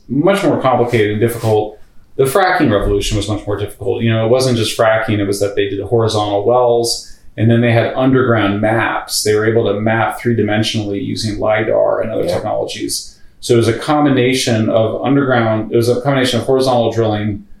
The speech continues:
Speaker 1: fracking, and three D mapping that combined to get this really sophisticated. So, okay, so let's go, let's get to the issue of the used fuel rods.
Speaker 2: Yep.
Speaker 1: Um, so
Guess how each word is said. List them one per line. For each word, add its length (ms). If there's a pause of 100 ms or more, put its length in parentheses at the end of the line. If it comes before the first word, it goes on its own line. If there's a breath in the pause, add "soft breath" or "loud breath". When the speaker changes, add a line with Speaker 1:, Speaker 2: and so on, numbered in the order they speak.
(200 soft breath)
Speaker 1:
fracking, 720
and 140
three 220
D 160
mapping 640
that 220
combined 640
to 140
get 360
this 180
really 220
sophisticated. 920 (600)
So, 560 (720 loud breath)
okay, 200
so 180
let's 160
go, 60 (160)
let's 120
get 160
to 100
the 260
issue 260
of 140
the 320 (140)
used 680
fuel 380
rods. 680
Speaker 2:
Yep. 280 (160)
Speaker 1:
Um, 560 (180)
so 460